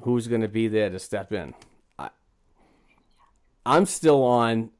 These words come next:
the current core. If, if, I mean, you got your Charas, McQuaid's coming back. I, I, I'd say leave it to those guys. I mean, you've already got him on the roster, and Chara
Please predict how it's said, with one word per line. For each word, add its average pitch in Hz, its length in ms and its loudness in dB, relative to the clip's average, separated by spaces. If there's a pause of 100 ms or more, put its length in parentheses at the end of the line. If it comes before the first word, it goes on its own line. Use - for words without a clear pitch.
(120)
the 110 260 -6
current 110 420 -2
core. 98 440 -2 (800)
If, 104 380 -10
if, 101 280 -12 (120)
I 110 160 -8
mean, 107 200 -8
you 120 60 -6
got - 180 -2
your 127 100 -4
Charas, 107 720 -4
McQuaid's 123 520 -4
coming 113 280 -4
back. 104 540 -6 (1120)
I, 123 140 0
I, 131 260 -2
I'd 147 120 -4
say 175 180 0
leave 127 220 -2
it 120 80 -6
to 110 100 -8
those 101 280 -8
guys. 98 580 -10
I 101 140 -8
mean, 104 320 -8 (360)
you've 113 180 -8
already 131 240 4
got 123 220 0
him 120 100 -2
on 117 160 0
the 110 80 -2
roster, 107 600 -2 (220)
and 101 420 -8
Chara 110 480 -2